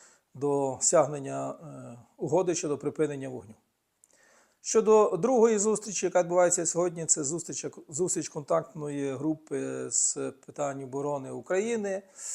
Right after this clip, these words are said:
Це так званий формат Рамштайн, він також відбувається сьогодні в штаб-квартирі, він відбувається в штаб-квартирі нато. Е, до речі, вперше там співголовують, співголовують, е, Велика Британія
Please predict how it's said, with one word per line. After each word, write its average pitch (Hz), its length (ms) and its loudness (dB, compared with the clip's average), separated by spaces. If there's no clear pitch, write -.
Це 135 300 -2
так 135 220 -4
званий 143 340 -2
формат 131 460 -6
Рамштайн, 196 600 2
він 151 100 -6
також 135 340 -6
відбувається 135 540 -4
сьогодні 131 300 -6
в 127 60 -10
штаб-квартирі, 139 720 -6
він 143 120 -10
відбувається 135 320 -4
в - 20 2
штаб-квартирі 135 600 -6
нато. 202 500 2
Е, 135 400 -12
до 147 60 -2
речі, 143 240 0
вперше 156 420 2
там 143 180 -6
співголовують, 139 920 -6
співголовують, 139 1120 -8
е, 160 40 -12
Велика 139 400 -4
Британія 131 640 -4